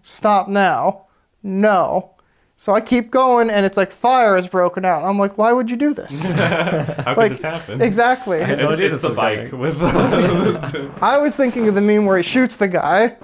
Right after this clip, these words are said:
Speaker 1: How could you do this?
Speaker 2: The other thing I, I love about the Cyclops, it's like half of the game. I love the Cyclops so much. Is
Speaker 3: I'm,
Speaker 2: when,
Speaker 3: I'm noticing. <laughs>
Speaker 2: when you go flank speed, uh, your computer says, "Warning, vessel captivating,"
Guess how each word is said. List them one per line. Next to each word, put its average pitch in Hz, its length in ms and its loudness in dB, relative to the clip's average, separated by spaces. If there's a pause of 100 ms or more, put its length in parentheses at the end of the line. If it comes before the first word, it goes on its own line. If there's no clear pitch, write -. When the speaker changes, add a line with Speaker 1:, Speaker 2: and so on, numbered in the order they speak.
(140)
Speaker 1:
How 269 200 -2
could 277 200 -2
you 233 100 2
do 285 220 4
this? - 520 -2 (640)
Speaker 2:
The 117 240 -10
other 123 200 -8
thing 120 260 -6
I, 98 200 -6
I 90 200 -10
love 85 200 -12
about 85 240 -12
the 85 80 -18
Cyclops, 82 500 -16
it's 85 120 -16
like 90 180 -12
half 80 260 -14
of 87 80 -20
the 80 80 -20
game. - 260 -20
I - 60 -18
love - 240 -20
the - 60 -20
Cyclops - 360 -20
so - 80 -20
much. 120 200 -20 (500)
Is 98 180 -10
Speaker 3:
I'm, 123 100 -4
Speaker 2:
when, 131 140 -8
Speaker 3:
I'm 123 180 -8
noticing. 113 500 -8
<laughs> 113 200 -6
Speaker 2:
when 123 120 -4
you 131 100 -2
go 131 160 -2
flank 113 340 -12
speed, 85 420 -14 (400)
uh, 87 40 -10
your 90 160 -12
computer 92 420 -6
says, 82 300 -16
"Warning, 92 720 -12
vessel 85 440 -14
captivating," 82 800 -16